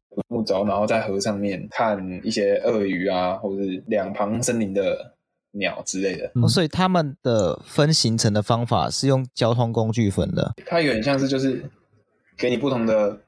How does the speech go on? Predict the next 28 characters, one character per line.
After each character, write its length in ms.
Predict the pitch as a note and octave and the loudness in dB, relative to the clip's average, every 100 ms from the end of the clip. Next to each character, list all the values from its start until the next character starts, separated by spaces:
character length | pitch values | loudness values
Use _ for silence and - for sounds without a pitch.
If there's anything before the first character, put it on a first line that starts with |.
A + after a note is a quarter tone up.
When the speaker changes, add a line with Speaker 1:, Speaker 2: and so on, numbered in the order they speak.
| _ | _
Speaker 1:
套 180 | - C#3+ | -2 0
装 180 | C3+ C3+ | 2 0
行 160 | A#2+ A2 | 0 0
程 80 | |
的 80 | A2 | 0
方 200 | A2 A#2 | 0 0
案 120 | A#2+ G2+ | 0 -2
的 60 | |
感 200 | F2+ D#2+ | -4 -6
觉， 160 | - F2+ | -4 -2
因 80 | C3+ | 0
为 260 | C#3 C3+ - - - - - | 0 -2 -8 -20 -20 -20 -4
就 140 | F3+ | -2
是 80 | F3 | 0
大 180 | F3+ D3+ | -2 0
部 140 | D#3 | 0
分 320 | E3 D3 B2+ | 0 0 -2
去 200 | B2 D#3 | -2 0
那 80 | C#3 | 0
边 160 | C3+ B2 | 0 0
的 60 | |
游 180 | A2 G2+ | 0 0
客， 460 | - A#2+ G2+ G2 - _ _ _ | 0 0 0 -2 -10 _ _ _
他 60 | D#3+ | -2
们 140 | D3+ | -2
并 200 | D3+ D#3 | 0 0
不 100 | A#2+ | 0
是， 440 | A2+ C#3+ B2+ A2 | 0 2 0 -2